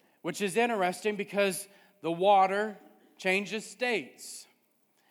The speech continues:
And this is what he's referencing here. It's, it's snow, it's rain, it changes states, but it's still the Word. The Word of God, it changes. It could be, it could be a gas form, it can evaporate, it can be solid and frozen, or it can be liquid water.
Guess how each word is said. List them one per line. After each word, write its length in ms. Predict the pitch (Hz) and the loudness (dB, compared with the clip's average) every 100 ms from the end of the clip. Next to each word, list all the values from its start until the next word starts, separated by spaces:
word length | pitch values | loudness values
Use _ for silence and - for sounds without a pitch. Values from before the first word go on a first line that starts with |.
| - | -10
And 100 | 151 | -4
this 160 | 180 196 | -4 -4
is 140 | 170 | -2
what 160 | 190 202 | 0 2
he's 160 | 180 | 0
referencing 560 | 190 233 208 196 175 143 | 0 0 0 -6 -6 -8
here. 240 | 143 127 | -8 -6
It's, 240 | 143 143 - - - - | -6 -8 -18 -20 -16 -10
it's 160 | 170 - | -8 -8
snow, 460 | - 175 196 226 | -6 0 2 2
it's 220 | 226 208 185 | 0 -2 -2
rain, 260 | 202 233 | -2 0
it 120 | 202 | -4
changes 520 | - 214 226 190 214 - | -6 -4 -4 -4 -6 -8
states, 560 | - - 226 254 - | -8 -4 -2 -2 -8
but 140 | 170 202 | -4 -2
it's 180 | 214 - | -2 -6
still 360 | - 220 220 | -4 -2 0
the 120 | 208 | 0
Word. 400 | 220 233 240 185 - - - | 0 0 -2 -6 -10 -20 -12
The 80 | 175 | -4
Word 220 | 180 214 | 2 4
of 180 | 214 160 | 2 0
God, 340 | 190 196 220 226 - - - | 4 6 4 0 -16 -20 -20
it 80 | 135 | -12
changes. 460 | - 202 214 208 220 | -2 0 0 0 0
It 140 | 185 | 0
could 120 | 214 | 0
be, 300 | 180 214 202 - - | 0 -2 -2 -8 -10
it 40 | |
could 80 | 175 | -2
be 140 | 214 | 2
a 80 | 180 | 2
gas 440 | 147 190 202 214 - | 2 2 2 0 -4
form, 380 | - 220 240 | 0 4 4
it 60 | 208 | 0
can 100 | 180 | -4
evaporate, 680 | 190 175 202 233 226 240 240 | -2 4 4 4 2 0 0
it 60 | 185 | -2
can 120 | 175 | -2
be 160 | 185 | -4
solid 500 | 180 - 202 214 220 | -4 2 4 4 2
and 200 | 202 175 | -2 -6
frozen, 500 | - 196 226 233 240 | -6 -2 0 0 -2
or 120 | 233 190 | -2 -2
it 20 | |
can 120 | 190 | -2
be 120 | 190 | -2
liquid 420 | 180 208 214 226 | 0 0 -2 -4
water. 360 | 214 233 226 | 0 2 2